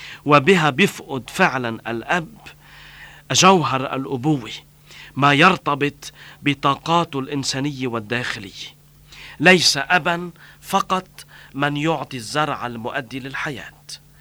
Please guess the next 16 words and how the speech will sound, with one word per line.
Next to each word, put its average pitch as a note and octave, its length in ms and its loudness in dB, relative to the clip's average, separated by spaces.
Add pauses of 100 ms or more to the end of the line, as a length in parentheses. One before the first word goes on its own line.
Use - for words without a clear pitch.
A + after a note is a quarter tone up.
(340)
بل C3 220 -2
هو B2+ 260 -6
أب D#3+ 300 -4 (600)
من B2+ 220 -4
يعطي B2 640 -4
الحياة A#2 600 -4
الجديدة، A#2+ 760 -8 (580)
من B2 220 0
يعطي C3 420 -2
نمواً B2+ 560 -2
داخلياً A2+ 920 -4 (380)
وإنسانياً C#3 840 -2
وأدبياً C3 1000 -4 (380)
وقيماً. B2+ 680 0 (880)
إن C#3 140 -4
الرجل D3+ 500 0